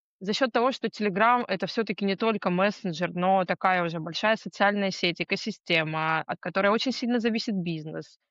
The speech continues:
Мы видим, что российские власти кое-где, ну, все-таки, а, сдают назад.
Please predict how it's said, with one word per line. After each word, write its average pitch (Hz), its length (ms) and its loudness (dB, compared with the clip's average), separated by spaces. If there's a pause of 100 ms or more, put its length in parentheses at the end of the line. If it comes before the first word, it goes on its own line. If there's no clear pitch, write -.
(180)
Мы 196 60 -2
видим, 285 220 0
что 220 360 0
российские 208 420 -2
власти 226 380 0
кое-где, 214 720 0 (360)
ну, 262 140 0
все-таки, 226 580 -2
а, 185 680 2
сдают 214 380 -2
назад. 226 360 2